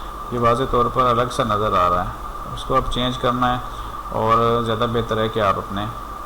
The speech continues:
हैंडआउट से ही इसका आंसर लिखें, लेकिन उसको एक बेहतर तरीके से लिखें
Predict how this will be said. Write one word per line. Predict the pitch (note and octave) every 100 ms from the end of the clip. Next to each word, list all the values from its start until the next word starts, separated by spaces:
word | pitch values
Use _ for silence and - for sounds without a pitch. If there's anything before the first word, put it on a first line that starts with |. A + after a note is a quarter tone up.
| - - - - - -
हैंडआउट | - A2+ A2+ A#2
से | -
ही | A2 A#2
इसका | G#2+ -
आंसर | G2 - G#2+
लिखें, | E2 G#2+ G#2 A2
लेकिन | A2+ A2 A#2 A#2
उसको | A#2 -
एक | A#2 G#2+
बेहतर | G#2 G#2+
तरीके | B2 B2 A#2 B2
से | B2+
लिखें | A#2 A2+ B2